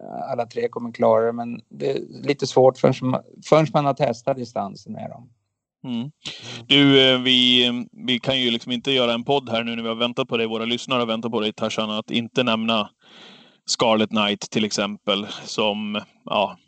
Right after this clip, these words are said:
Speaker 2: som lämnade Iceland och, och, och även Disco Volante och allt det där. Hur, eh,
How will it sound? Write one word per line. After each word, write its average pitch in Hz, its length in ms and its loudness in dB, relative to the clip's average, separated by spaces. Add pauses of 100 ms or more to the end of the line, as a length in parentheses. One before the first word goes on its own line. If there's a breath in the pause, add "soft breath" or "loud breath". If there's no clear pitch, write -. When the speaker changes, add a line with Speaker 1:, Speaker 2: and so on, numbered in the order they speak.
(240)
Speaker 2:
som 117 200 -6
lämnade 107 640 2
Iceland 95 520 -6
och, - 600 -10
och, 92 240 -2
och 113 120 4
även 110 200 2
Disco 107 280 0
Volante 104 420 0
och 92 80 0
allt - 120 -6
det 92 80 -4
där. - 260 -4
Hur, 104 380 0
eh, 101 80 0